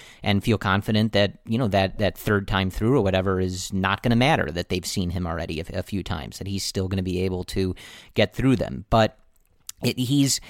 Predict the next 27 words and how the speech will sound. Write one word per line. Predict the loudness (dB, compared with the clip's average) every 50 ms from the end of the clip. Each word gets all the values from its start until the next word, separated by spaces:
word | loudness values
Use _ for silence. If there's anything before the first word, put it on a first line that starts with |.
| -20 -20 -10 -2
he's | 2 2 2 4
just | 2 0 0 0
such | -4 0 0
a | 0
joy | 0 -2 -2 0 2 4 4 4
to | 4 2
watch, | 0 2 0 0 0 0 -4 -6 -10 -10 -10 -10 -12
right? | -12 -4 0 2 2 4 2 2 0 -2
Like, | 0 2 2 2 2 0 -6 -6
you, | -2 2 2
you | 2 2 0 0 0 2 2 2
know, | 4 4 4 6 6 6 4
you | 4 4 2 4
heard, | 4 4 4 4 4 4
I | 2 2 0
think, | -2 -2 -2 -2 -2 -2
J | 0 2 2 2
D | 2 2 2 4 4
on | 4 2
the | 2
broadcast | 2 4 4 4 4 2 2 2 0 0 0 0
on | -2 0 0
Marquee | 0 0 -2 -2 -4 -2 0 2 2 0 0 -4 -12 -20 -20 -20 -14 -4
tonight | 0 2 4 4 2 0 0
talking | 2 2 2 2 2 0 0 0 0 0 -2
about | -2 0 2 4 4 2
how | 2 0 0 2 2 2 2 2 0 -2